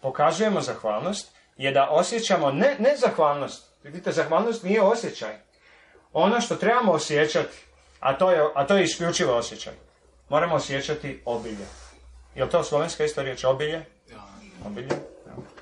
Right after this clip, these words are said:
Speaker 2: Bogatstvo.
Speaker 1: Ja, bogatstvo. Ali kad kažemo bogatstvo, mislimo dijamanti, novčići, zlatnici, no, pare. Obilje. Obilje znači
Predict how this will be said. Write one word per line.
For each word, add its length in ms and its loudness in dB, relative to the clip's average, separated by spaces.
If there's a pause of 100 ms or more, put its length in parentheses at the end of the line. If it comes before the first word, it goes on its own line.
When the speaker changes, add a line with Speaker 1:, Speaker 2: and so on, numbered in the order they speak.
(160)
Speaker 2:
Bogatstvo. 480 -20 (340)
Speaker 1:
Ja, 340 -8
bogatstvo. 600 -2 (220)
Ali 140 0
kad 120 -6
kažemo 280 2
bogatstvo, 480 2
mislimo 400 -6
dijamanti, 840 -4
novčići, 1000 -10
zlatnici, 960 -6 (480)
no, 280 -12 (220)
pare. 280 -2 (220)
Obilje. 880 4 (320)
Obilje 480 4
znači 600 0